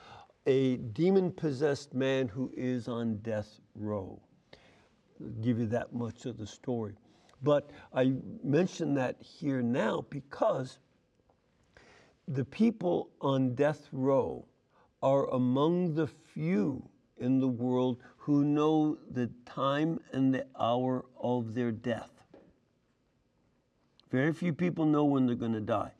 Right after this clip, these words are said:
People on death row do. And it's good to remember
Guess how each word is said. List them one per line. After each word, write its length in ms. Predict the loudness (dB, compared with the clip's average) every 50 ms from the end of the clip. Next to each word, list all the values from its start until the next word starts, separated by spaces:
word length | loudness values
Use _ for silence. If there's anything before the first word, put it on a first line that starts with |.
| _ _ -20 _ _ _ _
People 320 | 0 2 2 2 2 0
on 160 | 2 2 2 2
death 300 | 2 0 0 0 -2 -4
row 180 | -4 -4 -2
do. 280 | -4 -2 -2 -2 -2 -2 -6 -14 -20 -20 -20 -20 -20 _ _ -2
And 160 | 0 0 0
it's 260 | 0 -2 -6 -12 -16 -14 -8 0
good 280 | 2 2 2 2 -2
to 120 | -4 -2 2
remember 640 | 2 2 4 4 2 2 2 0 -2 -2 -6 -6